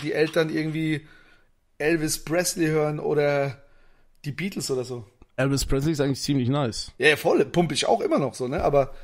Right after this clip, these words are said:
Speaker 1: ich denk jetzt, die, die jüngeren Leute werden damit nicht so viel anfangen können.
Speaker 2: Glaub ich auch weniger. Aber was, apropos Elvis Presley, was würdest du denken, wird der heute machen? Autotune?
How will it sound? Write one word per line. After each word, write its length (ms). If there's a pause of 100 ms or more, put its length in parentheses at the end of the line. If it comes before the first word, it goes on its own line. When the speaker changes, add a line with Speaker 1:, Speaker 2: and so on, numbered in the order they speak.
(460)
Speaker 1:
ich 200
denk 240
jetzt, 320
die, 400
die 240
jüngeren 420
Leute 320
werden 220
damit 360 (360)
nicht 220
so 100
viel 140
anfangen 320
können. 220 (560)
Speaker 2:
Glaub 180
ich 80
auch 180
weniger. 360 (840)
Aber 220
was, 240 (200)
apropos 380
Elvis 480
Presley, 380
was 160
würdest 260
du 60
denken, 400 (580)
wird 160
der 80
heute 140
machen? 440
Autotune? 540